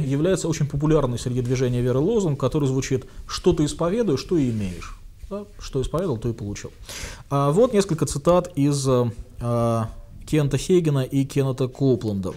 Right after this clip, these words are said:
«Фактически все, чем ты являешься, и все, что ты имеешь на сегодняшний день, является результатом того, что ты поверил и ты сказал в прошлом. Очень немногие люди знают,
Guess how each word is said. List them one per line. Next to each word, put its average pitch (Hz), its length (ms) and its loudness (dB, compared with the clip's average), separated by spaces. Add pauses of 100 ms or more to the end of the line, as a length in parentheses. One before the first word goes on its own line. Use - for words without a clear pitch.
(540)
«Фактически 214 540 4
все, 226 200 4
чем 190 200 4
ты 165 100 4
являешься, 196 560 6
и 160 100 4
все, 175 200 2
что 156 160 0
ты 147 160 0
имеешь 151 260 0
на 131 80 -2
сегодняшний 131 580 0
день, 185 300 2
является 139 340 2
результатом 123 440 0
того, 160 260 2
что 156 180 -2
ты 131 240 2
поверил 147 460 0
и 127 160 -2
ты 139 240 -2
сказал 117 460 -2
в - 80 -10
прошлом. 113 460 -4 (760)
Очень 226 300 6
немногие 202 420 6
люди 208 180 6
знают, 180 560 4